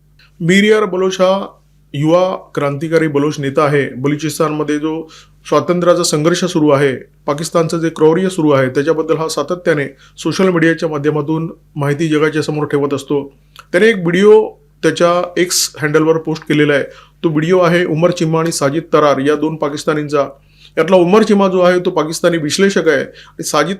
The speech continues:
तरार हा सुद्धा अनेक पाकिस्तानी चॅनलवर सतत चर्चेमध्ये भाग घेताना दिसतो. हा पाकिस्तानी अमेरिकन उद्योजक आहे, सध्या अमेरिकेमध्ये स्थायिक झालेला आहे. आपल्याला माहीत असेल की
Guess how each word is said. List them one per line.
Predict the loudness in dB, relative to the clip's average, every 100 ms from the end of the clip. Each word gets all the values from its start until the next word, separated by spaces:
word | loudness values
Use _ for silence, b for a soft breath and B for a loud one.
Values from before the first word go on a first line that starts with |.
| 0
तरार | 2 2
हा | 0
सुद्धा | -6 -4 -2 -2
अनेक | -2 -4 -6 -8
पाकिस्तानी | -6 -4 -4 -2
चॅनलवर | -2 0 2 2 0
सतत | -2 0 0 -2 B B -4
चर्चेमध्ये | -2 0 2 2 2 0
भाग | 0
घेताना | 0 0 0 0
दिसतो. | -4 -2 -4 -4 -16 B B
हा | 0
पाकिस्तानी | 2 0 -2 -4 -2 -2 -4 -6 -4
अमेरिकन | -2 0 0 -2 -6 -8
उद्योजक | -2 2 2 4
आहे, | 2 2
सध्या | -2 -2 0
अमेरिकेमध्ये | 0 -2 -4 -2 -2 -4 B B B
स्थायिक | -2 0 0
झालेला | -2 -4 -2 -4
आहे. | -6 -10 -14 _ -8
आपल्याला | -2 0
माहीत | 0 -2 -2
असेल | -2 -2
की | -2 -8 -8 -14